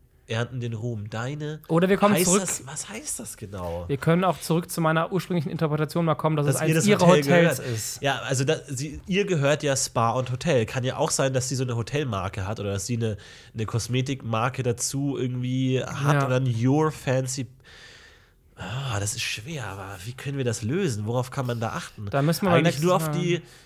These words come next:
Speaker 1: auf die Betonung und wie er es sagt, ne? Also schwer, <laughs> sehr schwer.
Speaker 2: Sehr schwierig.
Speaker 1: Bei diesen Schauspielern.
Speaker 2: Also im Englischen kommen wir nicht weiter. Wir können halt im Deutschen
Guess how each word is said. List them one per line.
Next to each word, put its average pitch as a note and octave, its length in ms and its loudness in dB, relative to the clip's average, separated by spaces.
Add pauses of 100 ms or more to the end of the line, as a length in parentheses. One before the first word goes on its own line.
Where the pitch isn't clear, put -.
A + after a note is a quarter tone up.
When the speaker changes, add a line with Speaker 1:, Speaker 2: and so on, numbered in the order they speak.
Speaker 1:
auf B2+ 160 -6
die D#3+ 80 -2
Betonung D3 560 0
und A2+ 120 -6
wie C3 120 0
er B2+ 80 4
es C3 100 -4
sagt, A#2 400 -4
ne? A#2+ 160 -6 (160)
Also A#2 360 2
schwer, C3+ 400 2 (100)
<laughs> - 120 -2
sehr D#3 180 2
schwer. F3 100 4
Speaker 2:
Sehr G#3+ 320 6
schwierig. F#3+ 400 6
Speaker 1:
Bei D#3 40 10
diesen D#3+ 240 6
Schauspielern. C#3+ 600 4 (1000)
Speaker 2:
Also E3+ 200 2
im G3 100 2
Englischen A3+ 600 2
kommen G3+ 200 2
wir G3 120 4
nicht F3 220 0
weiter. F3 340 2
Wir D#3+ 80 -2
können F3 160 2
halt F3+ 100 -2
im E3+ 80 0
Deutschen E3 220 2